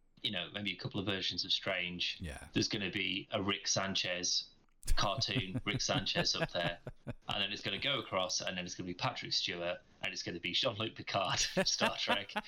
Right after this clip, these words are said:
Speaker 1: and no one saw it coming.
Speaker 2: Do you think
Speaker 1: He
Speaker 2: it
Speaker 1: got
Speaker 2: would
Speaker 1: lost
Speaker 2: be,
Speaker 1: in a
Speaker 2: like
Speaker 1: weird wormhole thing.
Speaker 2: Well, you did,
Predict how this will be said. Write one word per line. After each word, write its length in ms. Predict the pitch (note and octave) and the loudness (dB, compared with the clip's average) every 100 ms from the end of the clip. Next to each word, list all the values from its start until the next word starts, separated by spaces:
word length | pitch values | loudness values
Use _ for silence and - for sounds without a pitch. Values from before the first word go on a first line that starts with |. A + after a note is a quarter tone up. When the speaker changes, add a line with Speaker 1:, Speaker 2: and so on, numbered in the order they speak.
| - G3 | -4 0
Speaker 1:
and 360 | A2+ C3+ C#3+ E3 | 4 6 6 6
no 200 | F3 E3 | 4 4
one 120 | D#3+ | 4
saw 220 | C#3 C#3 | 4 4
it 160 | B2 A#2+ | 2 2
coming. 420 | B2 A2 G#2 G2+ - G#2 - - G3 F#3+ D#3+ | 0 0 -2 -4 -8 -10 -10 -14 -16 -16 -4
Speaker 2:
Do 80 | F#3+ | -2
you 40 | |
think 200 | F#3+ A3+ | 2 2
Speaker 1:
He 60 | A3 | 2
Speaker 2:
it 60 | A#3+ | 4
Speaker 1:
got 100 | B3 | 4
Speaker 2:
would 120 | G#3 A#2+ | 4 2
Speaker 1:
lost 140 | A#2 | 4
Speaker 2:
be, 40 | C#3 | 4
Speaker 1:
in 40 | |
a 20 | A2+ | 4
Speaker 2:
like 80 | |
Speaker 1:
weird 280 | B2 B2 A2+ | 4 2 2
wormhole 500 | A#2+ A#2+ A2 G#2+ A2 | 2 2 2 0 0
thing. 340 | - G#2 G2+ G2 - - - | 0 -2 -2 -6 -8 -14 -6
Speaker 2:
Well, 160 | E3 F3+ | -4 0
you 160 | F#3 E3+ | 2 2
did, 260 | G3 G3 | 2 0